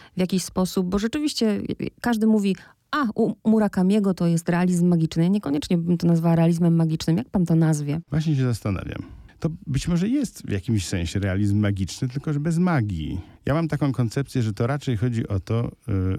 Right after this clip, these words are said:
Speaker 2: że my czytamy Murakamiego przez pryzmat naszej kultury, natomiast on jest jednak zakorzeniony w innej. I ten efekt obcości jest, sprawia na nas wrażenie realizmu magicznego.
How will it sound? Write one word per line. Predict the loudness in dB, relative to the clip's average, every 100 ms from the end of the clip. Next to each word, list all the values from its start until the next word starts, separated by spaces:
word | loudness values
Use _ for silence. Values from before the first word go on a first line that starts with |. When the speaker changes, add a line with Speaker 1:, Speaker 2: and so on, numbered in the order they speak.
| -4
Speaker 2:
że | -2 2
my | 2 2 0 -4
czytamy | -6 -2 0 0
Murakamiego | 0 -2 -2 0 0 0 -2
przez | -4 -6
pryzmat | -2 0 0 0
naszej | -2 -2 -4
kultury, | -2 -6 -4 -6 -2 -2 -4 _ _ _ _ -8
natomiast | -4 -4 -4
on | -2 -2
jest | 0 -2
jednak | -2 -2 -2 -4
zakorzeniony | -6 -4 -2 0 2 0
w | 0
innej. | -4 -4 -8 -14 _
I | -8
ten | -4 -2 -2
efekt | -2 -6 -8 -10
obcości | -14 -4 -2 -2 -6 -12 -12 _
jest, | -4 -4 -8 -12 _ -8 -8 _ -16 _ -14
sprawia | -8 -4 -2 -2 -4 -6 _ _ _ _ _
na | -2 0 0
nas | 0 -2
wrażenie | -2 -2 0 0 0
realizmu | 0 0 -2 0 0
magicznego. | 0 -2 -4 -6 -10 -10